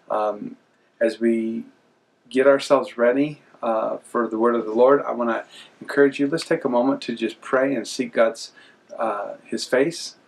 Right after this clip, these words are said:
and His will, His ways, His anointing. And so let's, let's take a moment and do that now. Father, I thank you for this day, and I thank you for the opportunity that we have to, uh, share and to speak into each other's lives. Father, I pray that you would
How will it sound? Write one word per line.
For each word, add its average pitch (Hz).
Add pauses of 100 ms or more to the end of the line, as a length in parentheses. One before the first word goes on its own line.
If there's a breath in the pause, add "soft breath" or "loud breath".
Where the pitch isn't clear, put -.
and 110
His 107
will, 120
His 104
ways, 123 (300 soft breath)
His 110
anointing. 123 (540 soft breath)
And 110
so 113
let's, 131 (140)
let's 135
take 143
a 139
moment 131
and 113
do 117
that 117
now. 104 (1040)
Father, 135
I 127
thank 139
you 131
for 123
this 110
day, 127
and 123
I 113
thank 123
you 135
for 120
the 113
opportunity 117 (420 loud breath)
that 110
we 117
have 117
to, 110 (400 loud breath)
uh, 113
share 127
and 107
to 117
speak -
into 117
each 113
other's 113
lives. 117
Father, 110
I 110
pray 127
that 117
you 123
would 117